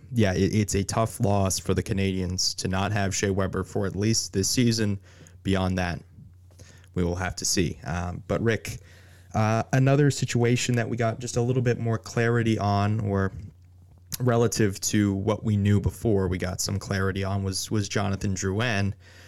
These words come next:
And it was, you know, it's been thought that, and in the coming, in the last weeks, last few days,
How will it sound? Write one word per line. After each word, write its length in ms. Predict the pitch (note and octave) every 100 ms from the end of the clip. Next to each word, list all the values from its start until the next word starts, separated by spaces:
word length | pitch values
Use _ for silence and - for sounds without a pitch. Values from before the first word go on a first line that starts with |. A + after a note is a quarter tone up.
| - - - - -
And 200 | A2+ G#2
it 120 | G#2
was, 360 | A#2 G#2+ - -
you 120 | A2+
know, 180 | G2+ -
it's 160 | B2 -
been 180 | A#2 G#2+
thought 460 | - C3 C3 -
that, 380 | G#2+ G#2 G2 F2 -
and 300 | G2+ G2+ G#2 -
in 140 | G#2
the 80 | G2
coming, 420 | - A2 A2 G2+
in 100 | G2
the 80 | G2
last 420 | G#2 G#2 - - - - -
weeks, 480 | B2 D#3 - -
last 440 | - F#2 F2+ - -
few 120 | F#2
days, 720 | F2 B2 C#3 C3+ B2+ - -